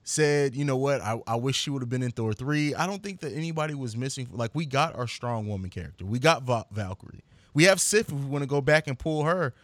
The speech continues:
from wherever the hell she is. Why to go back and Nat-, Natalie Portman of all people? I, I wanna trust, I wanna trust Kevin Feige because usually his plan always works out. But in this sense, it's like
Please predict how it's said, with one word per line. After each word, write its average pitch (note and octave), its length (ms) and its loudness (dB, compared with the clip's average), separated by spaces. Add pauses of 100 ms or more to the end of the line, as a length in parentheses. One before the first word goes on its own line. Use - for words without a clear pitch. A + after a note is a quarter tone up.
(140)
from C#3 160 0
wherever C3+ 280 4
the B2 100 0
hell A#2 180 2
she A2+ 240 -4
is. G2 320 -6 (480)
Why C3 320 2
to F3+ 80 -6
go D3 180 0
back C3 240 0
and A2+ 100 -4
Nat-, A#2 380 -4
Natalie A#2+ 400 -2
Portman G#2+ 420 -4
of G2 120 -6
all G#2 200 -2
people? G2 440 -8 (320)
I, E3+ 180 6
I E3+ 80 4
wanna G3+ 320 -2
trust, - 540 -2 (240)
I A#2 80 -2
wanna D3+ 260 -2
trust - 500 -4 (540)
Kevin A#2+ 240 -2
Feige G#2+ 420 -4
because G2+ 440 -6 (260)
usually D#3 380 -2
his C#3+ 200 -2
plan C3+ 300 -4
always A#2 340 -4
works G#2 300 -6
out. - 220 -16 (560)
But B2 140 -2
in C#3 200 -4
this E3 180 -2
sense, C#3+ 360 -4
it's A#2+ 220 -6
like A2+ 340 -4